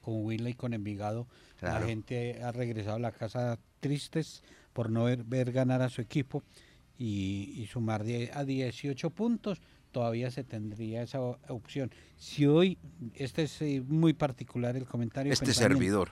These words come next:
Speaker 2: este
Speaker 1: Este
Speaker 2: servidor.
Speaker 1: humilde servidor.
Speaker 2: <laughs>
Speaker 1: Óigame, si hoy no gana Once Caldas, creo que
Speaker 2: Chao.
Speaker 1: Sí.
Speaker 2: No, no, venga, vea. Des-
Speaker 1: Matemáticamente me pueden sacar el abaco y, y me dicen, "No, es que vea, aquí con estas contemos y, y puede dar", y entonces,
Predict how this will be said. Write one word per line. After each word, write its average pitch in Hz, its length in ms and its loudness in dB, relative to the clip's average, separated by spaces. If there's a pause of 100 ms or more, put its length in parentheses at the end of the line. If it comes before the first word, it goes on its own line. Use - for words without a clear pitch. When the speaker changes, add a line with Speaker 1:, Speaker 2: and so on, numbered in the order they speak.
Speaker 2:
este 139 200 2
Speaker 1:
Este 156 100 4
Speaker 2:
servidor. 151 340 4
Speaker 1:
humilde 139 220 -2
servidor. 113 560 2
Speaker 2:
<laughs> - 580 -8
Speaker 1:
Óigame, 135 360 0 (240)
si - 160 -4
hoy 127 100 4
no 156 160 4
gana 165 300 2
Once 160 180 -2
Caldas, 160 480 -4
creo 139 280 2
que 113 320 -4 (680)
Speaker 2:
Chao. 202 420 10 (140)
Speaker 1:
Sí. 175 380 6
Speaker 2:
No, 135 140 8
no, 127 100 8
venga, 131 240 8
vea. 107 260 6 (120)
Des- 113 180 8
Speaker 1:
Matemáticamente 170 960 4 (260)
me 151 140 4
pueden 165 320 4
sacar 151 360 2
el 170 240 4
abaco 170 420 2
y, 135 260 4
y 131 40 0
me 131 120 4
dicen, 143 260 4
"No, 190 140 6
es - 100 0
que 185 120 0
vea, 156 260 6
aquí 165 320 -4
con 175 180 -2
estas 160 340 -8
contemos 156 640 -4
y, 139 120 -4 (280)
y 139 120 -2
puede 143 300 -4
dar", 175 300 2
y 147 240 -2
entonces, 127 560 -8